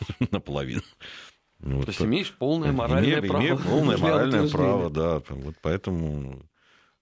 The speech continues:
Speaker 1: здесь, э, что хотят-то понятно, Армен. Чего хотят, это вот... и, и, и, э, вовсе это, конечно же, не,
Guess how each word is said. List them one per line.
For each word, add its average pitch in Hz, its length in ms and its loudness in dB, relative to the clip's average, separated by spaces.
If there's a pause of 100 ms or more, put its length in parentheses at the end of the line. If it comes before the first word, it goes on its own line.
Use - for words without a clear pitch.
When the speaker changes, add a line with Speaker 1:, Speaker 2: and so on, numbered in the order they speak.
(520)
Speaker 1:
здесь, 90 560 -2
э, 85 520 0 (1500)
что 190 260 0
хотят-то 220 460 0
понятно, 113 540 -4 (400)
Армен. 73 320 -2 (280)
Чего 156 320 2
хотят, 165 480 -2 (160)
это 123 240 -2
вот... 95 260 -4 (1200)
и, 92 80 0
и, 117 500 2
и, - 20 2
э, - 40 2
вовсе 117 680 2
это, 143 160 -4
конечно 143 520 -4
же, 110 220 -2
не, 110 340 2